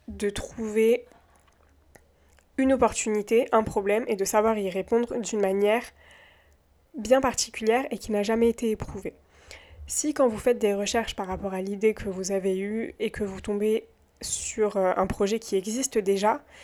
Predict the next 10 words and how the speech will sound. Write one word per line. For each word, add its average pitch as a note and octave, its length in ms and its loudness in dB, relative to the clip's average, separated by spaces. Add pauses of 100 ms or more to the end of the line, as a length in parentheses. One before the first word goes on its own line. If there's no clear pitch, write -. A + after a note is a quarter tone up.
(260)
qui - 140 -4
fonctionne G3+ 500 0
bien A3+ 340 4 (760)
depuis G#3 280 -4
quelques G3+ 400 -2
années A3+ 580 2 (760)
et A#3+ 160 0
qui C4 440 -4
correspond A#3 580 0
exactement A#3+ 920 2